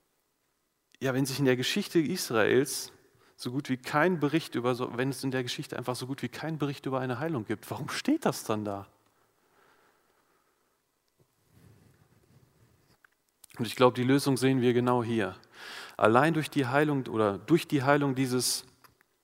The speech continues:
Aussätzigen konnten die Priester und die Schriftgelehrten in Jerusalem eins erfahren. Da ist jemand, der einen Aussätzigen heilen kann. Und bei ihnen müssten jetzt eigentlich Dinge auf,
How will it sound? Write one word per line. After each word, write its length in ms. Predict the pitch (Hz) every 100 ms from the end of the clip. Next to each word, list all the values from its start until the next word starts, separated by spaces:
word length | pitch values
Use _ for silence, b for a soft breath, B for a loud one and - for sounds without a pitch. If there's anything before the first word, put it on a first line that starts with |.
| _ _ _ _ - -
Aussätzigen 640 | 123 127 123 - 117 113
konnten 320 | 104 131 135
die 140 | 117 117
Priester 400 | - 165 - 123
und 80 | 110
die 80 |
Schriftgelehrten 880 | 113 - 151 - 127 123 127 123 127
in 100 | 117
Jerusalem 560 | 117 110 120 113 113 110
eins 220 | 113 -
erfahren. 400 | 110 - 107 98 B B B B B B -
Da 80 |
ist 240 | 107 123 -
jemand, 320 | 123 110 101
der 80 | 101
einen 140 | 101
Aussätzigen 580 | - 113 - - 104 101
heilen 300 | 123 110 90
kann. 200 | - 90 - - _ _ _ _ _ _ _ _ _ _ _ _ _ B B B B
Und 120 | 98
bei 120 | 113
ihnen 220 | 120 170 170
müssten 380 | 165 - 151
jetzt 240 | 131 127 -
eigentlich 540 | 139 170 170 135 117
Dinge 340 | 123 175 147 -
auf, 400 | 160 143 -